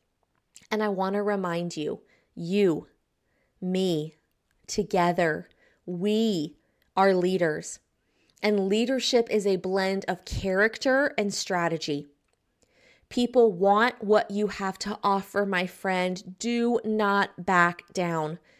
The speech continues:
As we enter the marketplace today, remember we commit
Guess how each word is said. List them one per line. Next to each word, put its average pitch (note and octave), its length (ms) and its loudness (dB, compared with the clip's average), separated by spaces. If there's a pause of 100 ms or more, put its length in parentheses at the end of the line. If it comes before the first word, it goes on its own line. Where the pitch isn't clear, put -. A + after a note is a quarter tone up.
(420)
As G#3+ 180 4
we C4+ 300 0
enter A#3+ 340 2
the B3 140 6
marketplace G3 760 0
today, G3 360 0
remember G3+ 760 2
we A3+ 160 -2
commit F#3+ 800 -4